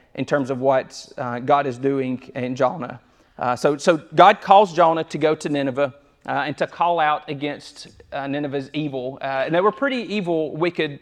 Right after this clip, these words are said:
wicked people. Uh, they had, had done much evil. Uh, I'm not gonna go into the details of it 'cause it can be pretty graphic. But, but Jonah, instead of going and following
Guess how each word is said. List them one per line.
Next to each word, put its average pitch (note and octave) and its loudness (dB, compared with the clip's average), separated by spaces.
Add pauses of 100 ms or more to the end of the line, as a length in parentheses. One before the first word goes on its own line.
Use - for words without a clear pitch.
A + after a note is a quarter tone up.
wicked D3+ -4
people. C3+ -4 (440)
Uh, B2+ 0
they C#3+ 2
had, C#3 2
had C3+ 2
done C#3 0
much D#3 2
evil. C#3 -2
Uh, C3+ -8
I'm C3 -4
not C#3 0
gonna C#3+ -4
go C#3 0
into C#3 -4
the C3 -4
details C3+ -2
of C3 0
it - -14
'cause C3 -4
it C3+ -8
can C#3+ -4
be C3+ -2
pretty C#3 -6
graphic. C3+ -2
But, - -6 (420)
but D#3+ 2
Jonah, F#3 6
instead E3 -2
of C#3+ -2
going D#3+ 2
and C#3+ -6
following D#3+ -2